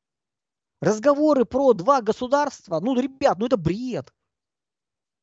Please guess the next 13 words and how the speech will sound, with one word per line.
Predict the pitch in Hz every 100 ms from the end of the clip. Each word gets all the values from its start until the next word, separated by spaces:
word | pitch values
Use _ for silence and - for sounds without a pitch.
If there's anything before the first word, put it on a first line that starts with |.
| _ _ _
Все | - 302
прекрасно | 285 285 277 254
понимают, | 254 269 277 247
что | 240
невозможно. | 240 233 262 226 208
Это | 233
все | - 269
равно, | 240 247
что | -
разговоры | 214 185 226 254 226
за | 180
многополярный | 214 233 208 202 226 202 190 196
мир. | 214 139